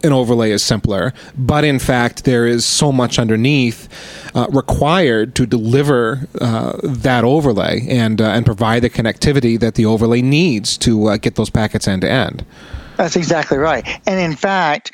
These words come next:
Speaker 2: if you look at complexity as a model, there is actually an interaction surface between that underlay and that overlay.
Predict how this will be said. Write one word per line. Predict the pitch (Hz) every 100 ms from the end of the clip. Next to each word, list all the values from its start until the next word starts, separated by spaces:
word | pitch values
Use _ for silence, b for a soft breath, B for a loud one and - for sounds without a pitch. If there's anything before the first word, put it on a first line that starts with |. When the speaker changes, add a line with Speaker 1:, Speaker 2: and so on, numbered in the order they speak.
| B
Speaker 2:
if | 185 160
you | 170
look | 165 196
at | 185 -
complexity | 156 139 180 175 - 151 143
as | 131
a | 135
model, | 147 196 180 127 117 B B B
there | - 185 185
is | 160
actually | 160 160 - 160
an | 151
interaction | 147 143 131 156 170 139 127
surface | 139 127 131 -
between | 127 - 170 165
that | 139 135
underlay | 147 147 131 127
and | 127
that | 120 123
overlay. | 180 165 107 104 98